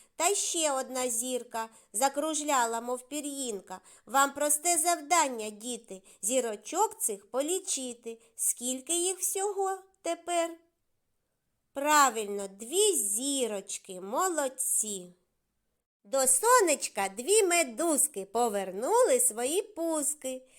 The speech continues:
Ще дві на хвилях гойдаються, сонечку посміхаються. Скільки медузок малих? Порахуємо усіх. Так, чотири.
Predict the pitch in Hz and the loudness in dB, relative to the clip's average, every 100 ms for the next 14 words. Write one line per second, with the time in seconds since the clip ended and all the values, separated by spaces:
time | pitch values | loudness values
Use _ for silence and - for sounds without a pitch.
0 | - - - 330 302 349 339 359 359 392 | -18 -8 2 2 2 0 0 0 0 2
1 | 359 247 220 226 233 214 220 202 185 - | 2 0 -4 -6 -6 -4 -4 -4 -6 -10
2 | 196 185 - - - 427 294 240 - 247 | -10 -12 -20 -4 4 6 6 2 0 -6
3 | 240 247 - 262 277 262 214 185 180 180 | -4 -4 -2 -4 -6 -4 -4 -6 -10 -8
4 | 180 180 _ _ _ _ _ _ - - | -8 -10 _ _ _ _ _ _ -2 0
5 | - 440 359 - 254 254 311 262 311 226 | 8 10 8 6 0 2 2 4 0 0
6 | 226 220 240 269 269 185 - _ _ 302 | -2 -4 0 2 4 0 -4 _ _ 4
7 | 359 392 440 381 285 240 233 240 269 - | 8 8 6 2 2 0 0 0 2 0
8 | 185 175 - _ _ _ _ _ _ _ | 0 -10 -18 _ _ _ _ _ _ _
9 | _ _ - 349 302 208 - - - 349 | _ _ 2 6 8 6 0 -10 -2 0
10 | 349 - 359 339 294 233 190 175 180 | 0 0 4 6 6 2 -2 -8 -12